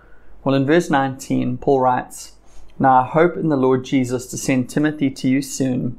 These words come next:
so that I too may be encouraged by news about you." The Philippian church don't know how Paul or Epaphroditus are doing.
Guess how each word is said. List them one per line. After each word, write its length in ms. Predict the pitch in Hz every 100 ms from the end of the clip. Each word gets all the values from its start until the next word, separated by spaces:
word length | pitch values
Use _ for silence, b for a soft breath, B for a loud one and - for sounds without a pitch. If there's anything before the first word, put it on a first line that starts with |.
| - b b
so 180 | - 139
that 180 | 127 -
I 240 | 139 151 -
too 280 | - 151 127
may 160 | 131
be 140 | 127 127
encouraged 640 | 123 - 127 127 123 -
by 140 | 127
news 640 | 123 127 127 120 117 - - -
about 520 | 120 123 127 - - -
you." 340 | 143 127 131 131 - - - - b b b b b b
The 100 | -
Philippian 480 | - 151 160 196 175
church 440 | - 143 139 - -
don't 320 | 131 135 135
know 380 | 127 131 127 127
how 360 | 131 127 123 -
Paul 380 | 131 127 123 -
or 160 | 127
Epaphroditus 960 | 123 - 123 143 - - 127 - 123 -
are 140 | -
doing. 340 | 123 131 123